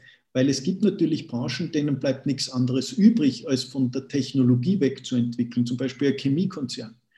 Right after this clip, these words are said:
Ja, wenn die B A S F oder die Wacker oder die Evonik ein Innovationsprojekt starten,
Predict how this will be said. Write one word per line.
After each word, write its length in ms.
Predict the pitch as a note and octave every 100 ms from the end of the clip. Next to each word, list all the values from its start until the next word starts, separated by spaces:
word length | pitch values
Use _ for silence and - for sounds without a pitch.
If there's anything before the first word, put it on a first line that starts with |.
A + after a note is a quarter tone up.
| - _ _ -
Ja, 160 | C3 D3+
wenn 140 | C3
die 180 | C3 B2+
B 240 | C3+ C#3
A 40 | C3+
S 240 | B2+ -
F 340 | D3+ F#3 -
oder 160 | C3+ B2
die 160 | B2+ A#2
Wacker 440 | B2 B2 - D#3
oder 140 | C#3
die 200 | C3 C3
Evonik 680 | B2+ C3 F#3+ G#3 G#2+ - -
ein 300 | B2+ C3+ D3+
Innovationsprojekt 960 | D3 C#3 C#3+ D#3+ G#3 G#3+ - C3 C3+
starten, 560 | - B2 B2+ - G3